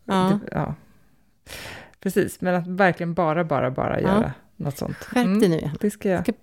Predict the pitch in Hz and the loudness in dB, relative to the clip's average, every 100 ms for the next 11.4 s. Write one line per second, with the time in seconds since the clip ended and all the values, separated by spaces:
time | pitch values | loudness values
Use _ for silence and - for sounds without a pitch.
0 | - 233 214 208 214 185 170 180 180 160 | -2 0 2 0 0 0 4 4 4 2
1 | 165 - 185 190 - 147 - - - - | 2 2 2 2 2 0 -2 -4 -6 -8
2 | - 226 214 247 214 - - - _ _ | 2 4 4 2 0 -2 -12 -20 _ _
3 | _ _ - 185 185 190 175 143 160 - | _ _ 0 0 2 0 2 0 -2 -6
4 | - 233 170 151 175 156 156 143 - 165 | -14 0 0 0 -4 0 2 2 0 0
5 | 170 165 156 151 165 151 - - - - | 0 -2 -4 -6 -2 -2 -2 -8 -14 -20
6 | _ _ _ _ - 202 190 - - - | _ _ _ _ -8 -6 -4 -8 -16 -20
7 | - 196 214 175 175 185 170 170 - - | -16 -4 -2 -2 -4 -8 -6 -6 -12 -20
8 | - - _ _ - 262 285 294 277 277 | -20 -20 _ _ -4 2 2 2 0 2
9 | 254 - 190 180 180 180 175 180 254 - | 0 2 2 4 4 2 2 4 2 -2
10 | - 233 294 - 254 - 311 254 196 - | 0 2 2 0 -4 -2 2 4 2 0
11 | 180 156 185 | -2 2 2